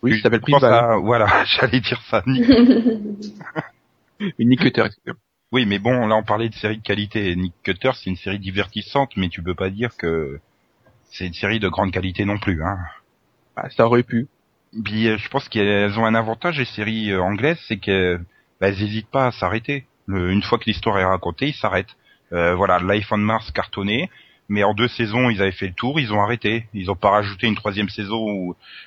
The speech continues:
Speaker 2: où ils se retrouvent en prison au Panama, euh, une quatrième où il faut,
Speaker 3: <laughs>
Speaker 2: voilà.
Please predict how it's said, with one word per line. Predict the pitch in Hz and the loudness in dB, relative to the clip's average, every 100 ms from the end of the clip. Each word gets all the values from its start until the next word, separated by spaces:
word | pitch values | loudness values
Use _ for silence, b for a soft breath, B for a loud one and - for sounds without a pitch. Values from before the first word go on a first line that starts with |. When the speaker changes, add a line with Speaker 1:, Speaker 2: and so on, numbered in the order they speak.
| - | -8
Speaker 2:
où | 101 | -2
ils | 104 98 | 0 0
se | - | -2
retrouvent | 110 - 104 | -2 -2 0
en | 95 | 0
prison | - 107 107 | 0 0 2
au | 107 | 2
Panama, | 90 92 92 104 127 143 139 107 | 2 2 4 4 4 4 4 2
euh, | 92 92 92 | 0 -2 -2
une | 95 | -2
quatrième | 113 - - 110 113 107 | -4 -6 -2 2 4 4
où | 95 95 | 2 0
il | 98 | -2
faut, | 151 277 | 2 6
Speaker 3:
<laughs> | 254 247 269 254 254 - 269 - - _ _ | 6 6 4 4 2 0 -8 -10 -18 _ _
Speaker 2:
voilà. | 117 156 110 | 0 2 0